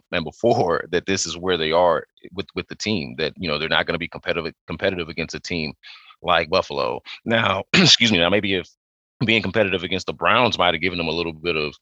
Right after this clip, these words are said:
uh, of hope of what they could be with Tyrod Taylor, but with Davis Mills going out there and then the weather conditions were what they were, I know they didn't wanna make that out to be an excuse, but, you know, Mills didn't look great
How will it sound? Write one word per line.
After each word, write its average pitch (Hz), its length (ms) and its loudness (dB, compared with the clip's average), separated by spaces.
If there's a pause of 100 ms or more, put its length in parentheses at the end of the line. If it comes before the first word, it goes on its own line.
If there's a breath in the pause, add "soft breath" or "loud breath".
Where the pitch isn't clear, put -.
(640 loud breath)
uh, 76 440 4
of 80 140 0
hope 95 260 -2
of 82 120 -10
what 76 140 0
they 78 100 0
could - 240 -4
be 90 120 -2
with 80 140 -6
Tyrod 85 440 4
Taylor, 95 320 0
but 78 160 -6
with 71 180 -8
Davis 107 300 2
Mills 95 260 0
going 82 280 0
out 80 240 2
there 80 440 -2
and 76 160 -6
then 71 320 -2 (360 loud breath)
the 76 80 -10
weather 95 260 2
conditions 90 460 -2
were 85 220 -2
what 80 140 -6
they 85 120 2
were, 80 220 0
I 82 40 6
know 85 140 2
they 87 100 2
didn't 82 160 -2
wanna 82 140 -2
make 78 220 -4
that 80 180 2 (160)
out 80 180 2
to 78 80 -10
be 80 140 -4
an 73 100 -4
excuse, 82 540 -4
but, 73 240 -2 (460 loud breath)
you 90 100 -4
know, 80 160 2 (220 loud breath)
Mills 101 380 6
didn't 87 240 0
look 87 200 -2
great 87 460 2